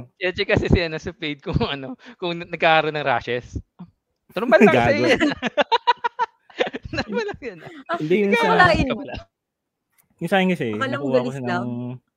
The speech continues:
Speaker 2: ano kasi, <laughs> yung, pag may event kasi ako na malaki, hindi ako lumalabas ilang days before,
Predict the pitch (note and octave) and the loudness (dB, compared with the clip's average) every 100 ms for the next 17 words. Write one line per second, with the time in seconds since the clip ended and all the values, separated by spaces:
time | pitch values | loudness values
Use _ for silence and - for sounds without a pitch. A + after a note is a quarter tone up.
0 | _ _ - - A3+ - _ _ A#3 - | _ _ -20 -14 -12 -14 _ _ -8 0
1 | F#3+ G3+ G3 F3 E3 _ _ _ - - | 2 4 2 0 -2 _ _ _ -12 -6
2 | D3+ - - - F3+ G#3 _ _ _ _ | -6 -8 -6 -2 -2 -4 _ _ _ _
3 | _ _ - F3 G#3 G3 F#3 F3 E3 D#3 | _ _ -6 -2 -2 -2 -4 -6 -10 -14
4 | D#3 - G3 G#3 F#3 F#3 F3 D#3+ C#3+ C3 | -8 -2 2 2 4 2 2 0 2 2
5 | A2+ G2+ F2+ D#2+ F#2+ A#2 A#2+ B2 A#2 A2 | 0 -2 -6 -10 -6 -4 -2 -2 -2 -2
6 | G#2 G2 G2 - - - - _ _ _ | -2 -4 -8 -10 -20 -20 -20 _ _ _
7 | _ A#2 A2+ A2 G#2 G2+ - G2 F#2 F#2 | _ -4 0 0 0 -4 -6 -10 -10 -8
8 | F#2 A#2+ | -8 -10